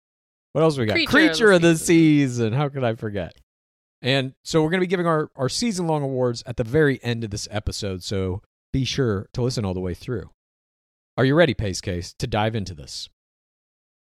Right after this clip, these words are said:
Speaker 2: I'm ready.
Speaker 1: Here we go. Number ten on our top ten list of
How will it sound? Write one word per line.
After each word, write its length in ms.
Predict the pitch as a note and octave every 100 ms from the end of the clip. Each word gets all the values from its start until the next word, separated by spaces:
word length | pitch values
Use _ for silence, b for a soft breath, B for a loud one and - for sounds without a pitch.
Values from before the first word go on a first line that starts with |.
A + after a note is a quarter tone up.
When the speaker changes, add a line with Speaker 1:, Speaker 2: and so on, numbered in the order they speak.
| _ _ _ _
Speaker 2:
I'm 400 | E3+ F3 G3+ A#3
ready. 460 | G#3 C#3 G#2+ - A3+ _ _ _
Speaker 1:
Here 80 | C3
we 80 | G3+
go. 240 | D3 D2+ - _ _ _ _ _ _ -
Number 920 | E2 F2+ D3 C4+ C#4+ D4+ D4 C#4 - _ _ -
ten 500 | - B3 G3+ F#2 E2+ _ _ _
on 120 | A2 G2
our 120 | F#2
top 320 | - A#2+ -
ten 260 | - A2 G#2+
list 260 | B2+ - -
of 580 | C3+ E3+ A2+ F2 D#2+